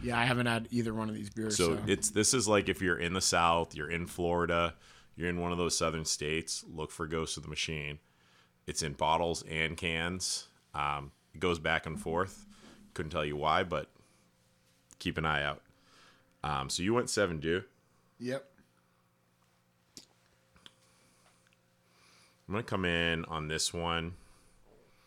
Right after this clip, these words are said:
Speaker 2: at, uh, seven point one. I'm a little lower than you on this one, but higher than
Speaker 1: Man,
Speaker 2: the other
Speaker 1: you
Speaker 2: score
Speaker 1: keep,
Speaker 2: for
Speaker 1: you
Speaker 2: me.
Speaker 1: keep, yeah, you keep point one in me.
Speaker 2: Well, I went point one down this time, and I went point one up, one up before.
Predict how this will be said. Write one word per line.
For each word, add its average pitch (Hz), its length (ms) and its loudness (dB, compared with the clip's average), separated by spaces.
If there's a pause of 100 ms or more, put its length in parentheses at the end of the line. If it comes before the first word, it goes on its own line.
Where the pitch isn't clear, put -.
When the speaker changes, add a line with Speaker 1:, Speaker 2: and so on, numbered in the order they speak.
(300)
Speaker 2:
at, 76 400 2 (100)
uh, 73 280 -2
seven 76 300 -4
point 71 220 -6
one. 71 100 -8
I'm 69 80 -10
a 73 120 -8
little 90 420 0
lower 73 220 -2
than 69 180 -10
you 71 140 -12 (180)
on 82 100 -16
this 78 240 -14
one, 73 160 -16 (460)
but 92 120 2
higher 87 300 4
than 80 120 0
Speaker 1:
Man, 214 140 2
Speaker 2:
the 78 80 2
other 120 100 0
Speaker 1:
you 135 60 4
Speaker 2:
score 214 180 2
Speaker 1:
keep, - 80 0
Speaker 2:
for 175 100 -4
Speaker 1:
you 170 60 0
Speaker 2:
me. - 60 -4
Speaker 1:
keep, 226 180 -2
yeah, 208 180 -2
you 131 160 0
keep - 240 -8
point 170 260 -4
one 147 220 -2
in 113 160 -4
me. 92 180 -10 (140)
Speaker 2:
Well, 107 120 6
I 120 40 6
went 135 160 4
point 131 260 4
one 104 200 4
down 85 340 4
this 113 180 6
time, 123 360 6
and 98 80 4
I - 20 6
went 90 200 2
point 87 220 -2
one 82 180 -2
up, 82 280 -2
one 80 240 -4
up 80 240 -4
before. 71 500 -10